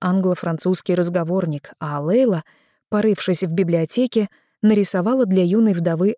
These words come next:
Эйфелеву башню с триумфальной аркой и повесила их рядом с вырезанной из журнала репродукцией Дега. Мать Лейлы все еще хандрила, не вылезала из постели,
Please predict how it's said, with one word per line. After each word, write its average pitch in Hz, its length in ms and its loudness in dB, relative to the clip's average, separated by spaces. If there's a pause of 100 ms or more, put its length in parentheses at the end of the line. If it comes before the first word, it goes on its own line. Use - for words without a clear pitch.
Эйфелеву 202 500 0
башню 160 500 -4
с - 80 -10
триумфальной 165 800 -4
аркой 170 460 -4 (260)
и 208 160 4
повесила 214 560 0
их 220 300 -2
рядом 196 420 0
с - 180 -8
вырезанной 185 480 2
из 190 180 -2
журнала 175 560 -2 (160)
репродукцией 175 800 -2
Дега. 165 420 -2 (1080)
Мать 220 360 2
Лейлы 233 400 4
все 233 220 0
еще 220 260 0
хандрила, 202 720 2
не 196 140 2
вылезала 180 460 2
из 170 140 -2
постели, 196 600 -2